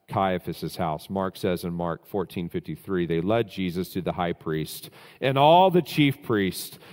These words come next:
and the elders and the scribes were assembled,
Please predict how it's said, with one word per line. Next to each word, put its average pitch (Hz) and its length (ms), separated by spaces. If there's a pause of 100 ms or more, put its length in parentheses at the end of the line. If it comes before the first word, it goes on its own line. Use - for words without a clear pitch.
(160)
and 147 180
the 156 140
elders 107 680 (300)
and 156 400
the 147 80
scribes 101 960 (240)
were 110 260
assembled, 85 680